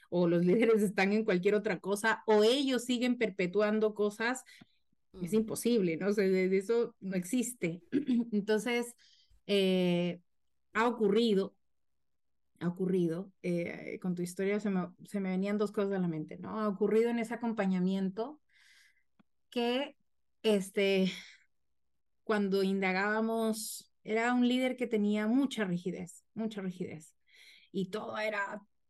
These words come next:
Speaker 1: perfecto, ¿no? Este, hasta que hicimos la pregunta <laughs> poderosa, "Oye, bueno, ¿de dónde crees que viene esa rigidez?". Pues esa, esa rigidez es aprendida, un be-, un bebé no nace con ese nivel de <laughs> rigidez, ¿no?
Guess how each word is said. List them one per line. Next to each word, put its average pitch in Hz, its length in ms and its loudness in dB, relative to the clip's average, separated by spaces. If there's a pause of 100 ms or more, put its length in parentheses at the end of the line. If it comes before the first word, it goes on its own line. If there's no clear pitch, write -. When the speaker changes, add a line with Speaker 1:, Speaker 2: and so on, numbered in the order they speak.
(120)
Speaker 1:
perfecto, 208 720 -4
¿no? 247 340 0
Este, 196 800 -2 (1300)
hasta 214 280 -2
que 214 80 0
hicimos 247 340 0
la 254 160 -2
pregunta 254 360 4
<laughs> 269 100 -2
poderosa, 214 600 0
"Oye, 233 360 0 (440)
bueno, 254 380 0 (500)
¿de 202 100 4
dónde 285 340 4
crees 277 360 0
que 202 120 0
viene 190 480 2 (500)
esa 185 240 -8
rigidez?". 220 560 -6 (200)
Pues - 40 -16 (140)
esa, 233 120 -2
esa 226 200 -4
rigidez 226 460 0
es 320 80 -2
aprendida, 214 600 0
un 196 120 -8
be-, 180 180 -2
un 214 180 2
bebé 254 320 2
no 277 140 0
nace 302 340 0
con 185 140 0
ese 202 160 2
nivel 208 280 0
de 269 80 4
<laughs> 302 140 4
rigidez, 196 460 2
¿no? 208 260 -4